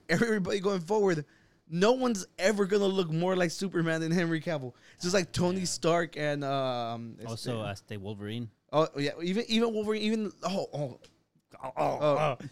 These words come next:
Speaker 1: what a
Speaker 2: <laughs>
Speaker 1: great transition, bro.
Speaker 2: That's
Speaker 1: We
Speaker 2: what I'm here for.
Speaker 1: Yeah, remember we were talking about the, the new Deadpool movie and how they were talking about the suits?
Speaker 2: Right.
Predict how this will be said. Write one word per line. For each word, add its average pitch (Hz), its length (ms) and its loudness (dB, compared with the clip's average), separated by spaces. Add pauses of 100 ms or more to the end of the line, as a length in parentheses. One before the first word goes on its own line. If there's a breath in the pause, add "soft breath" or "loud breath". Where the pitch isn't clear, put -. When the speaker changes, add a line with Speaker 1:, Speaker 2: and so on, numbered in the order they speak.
Speaker 1:
what 247 200 8
a 185 360 4
Speaker 2:
<laughs> - 20 -6
Speaker 1:
great 190 340 6
transition, 147 840 0
bro. 135 360 4 (180 loud breath)
Speaker 2:
That's 311 240 2
Speaker 1:
We 320 60 8
Speaker 2:
what - 60 10
I'm 233 40 4
here 202 160 6
for. 147 340 4
Speaker 1:
Yeah, 165 140 6 (160 loud breath)
remember 254 340 4
we 240 140 4
were 233 140 2
talking 208 460 -2
about 165 380 -2
the, 151 320 2
the 131 160 0
new 139 280 0
Deadpool 139 420 -2
movie 131 520 -4
and 123 260 -4
how 123 500 -2 (300 soft breath)
they 131 80 0
were 143 80 4
talking 151 260 0
about 139 260 -2
the 131 80 -8
suits? - 600 -4 (120)
Speaker 2:
Right. 113 240 -8